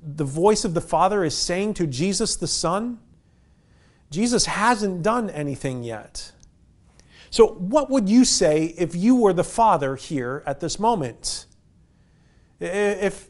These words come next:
if this was your job to, to be the Father of Jesus, he's about ready to begin the work of ministry on earth,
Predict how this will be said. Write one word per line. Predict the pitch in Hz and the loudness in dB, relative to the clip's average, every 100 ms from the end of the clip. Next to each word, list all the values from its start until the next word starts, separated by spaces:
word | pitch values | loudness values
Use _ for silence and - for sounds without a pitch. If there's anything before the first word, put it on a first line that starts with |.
| - | -12
if | 175 - | -12 -2
this | 254 - | -2 2
was | 208 160 - - _ - | 2 2 -4 -10 _ -8
your | 147 226 | 4 4
job | 202 139 131 156 156 | 4 2 2 2 0
to, | 160 156 | -4 -2
to | 156 | -4
be | 151 | -2
the | 214 | -4
Father | - 185 170 | 2 4 4
of | 139 | -2
Jesus, | 143 190 151 - | -2 -2 -2 -4
he's | 147 | -2
about | 143 175 151 | 2 0 2
ready | 170 220 240 | 2 2 2
to | 185 | -4
begin | 160 143 185 185 | -6 -4 -2 -2
the | |
work | 151 156 196 | 0 0 0
of | 180 143 | -2 -2
ministry | 196 214 - 160 147 | -2 -2 -4 0 2
on | 143 | 2
earth, | 160 220 170 165 - | 4 4 6 4 -8